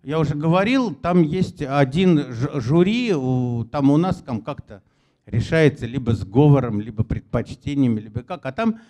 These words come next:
э, жюри, жюри, а там выходит Нурсултан Абишевич и говорит: «Мне этот проект нравится», и точка.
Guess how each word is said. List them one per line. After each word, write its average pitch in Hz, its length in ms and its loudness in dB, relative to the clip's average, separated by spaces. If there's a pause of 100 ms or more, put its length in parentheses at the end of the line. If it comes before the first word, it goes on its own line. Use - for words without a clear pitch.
(240)
э, 120 180 -8
жюри, 180 340 -2
жюри, 156 360 2
а 135 240 0
там 202 260 -6
выходит 160 460 6
Нурсултан 156 540 -6
Абишевич 139 480 -2
и 131 40 -14
говорит: 143 320 -6
«Мне 175 180 -2
этот 151 220 -14
проект 143 320 -6
нравится», 107 640 -6
и 175 200 -20 (160)
точка. - 500 -16